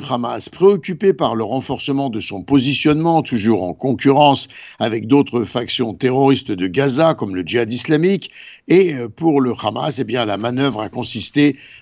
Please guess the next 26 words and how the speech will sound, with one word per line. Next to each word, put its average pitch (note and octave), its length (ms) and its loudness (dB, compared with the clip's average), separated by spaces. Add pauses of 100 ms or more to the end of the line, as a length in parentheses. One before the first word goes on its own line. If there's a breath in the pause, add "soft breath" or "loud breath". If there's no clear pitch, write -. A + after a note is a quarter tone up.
(120 loud breath)
à D#3 140 2
diffuser D3 540 -2
une C3 100 0
vidéo B2+ 440 2
après A#2+ 300 -2
près A2 220 -6
de G#2+ 180 -6
neuf B2+ 300 4
ans B2 160 0
d'un A#2 220 -6
silence A#2 480 -6
ténu D#3+ 440 2 (280 loud breath)
depuis A#2 280 -2
deux B2+ 120 4
mille F3 180 0
quatorze C#3 460 0
sur C#3 240 -4
le C3 100 -4
sort B2+ 300 0
d'un B2 220 0
otage A#2 360 -4
israélien A2+ 540 -4
d'origine G#2+ 420 0
éthiopienne, B2+ 800 0 (280 loud breath)
Avera A2+ 600 0
Mengistu, C#3+ 720 0